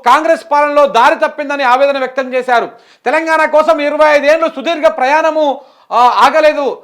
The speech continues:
అయిపోలేదు అన్నారు. అప్పట్లో ఎన్టీఆర్ను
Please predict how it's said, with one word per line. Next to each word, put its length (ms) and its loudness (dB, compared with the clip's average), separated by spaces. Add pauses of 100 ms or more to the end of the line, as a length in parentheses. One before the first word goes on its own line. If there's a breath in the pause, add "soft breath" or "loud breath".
అయిపోలేదు 500 0
అన్నారు. 580 0
అప్పట్లో 400 0
ఎన్టీఆర్ను 800 -2